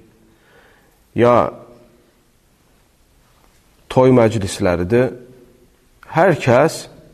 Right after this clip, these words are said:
qadın, kişi fərqi yoxdur, müsəlman məclislərdə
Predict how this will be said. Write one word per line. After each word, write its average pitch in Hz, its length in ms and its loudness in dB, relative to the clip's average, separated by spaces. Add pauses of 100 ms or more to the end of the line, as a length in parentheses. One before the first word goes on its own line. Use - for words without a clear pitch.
(1300)
qadın, 123 500 2
kişi - 320 -4
fərqi 107 460 -4
yoxdur, 120 400 -2
müsəlman 104 560 -2 (580)
məclislərdə 101 800 -2